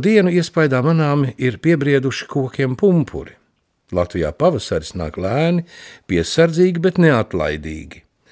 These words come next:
Rīga ir kļuvusi kārtīgāka, tīrāka, sakārtotāka. Jā, Mārīt, es domāju, ka Latvijā tagad var dzīvot diezgan normāli, un ar katru mēnesi lietas vairāk normalizējas. Te ir mazāk diedelnieku nekā San Francisco.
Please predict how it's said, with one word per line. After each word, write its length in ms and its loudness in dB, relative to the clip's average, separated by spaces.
Rīga 340 0
ir 80 0
kļuvusi 460 -2
kārtīgāka, 800 -6
tīrāka, 640 -2
sakārtotāka. 1200 -6
Jā, 160 6
Mārīt, 400 2
es 120 -4
domāju, 360 4
ka 80 2
Latvijā 520 0
tagad 360 -4
var 160 -2
dzīvot 400 -2
diezgan 340 -2
normāli, 540 -2
un 100 2
ar 140 2
katru 320 4
mēnesi 520 4
lietas 360 0
vairāk 360 0
normalizējas. 1000 -2
Te 200 4
ir 120 2
mazāk 440 4
diedelnieku 800 2
nekā 240 -4
San 220 -2
Francisco. 640 -4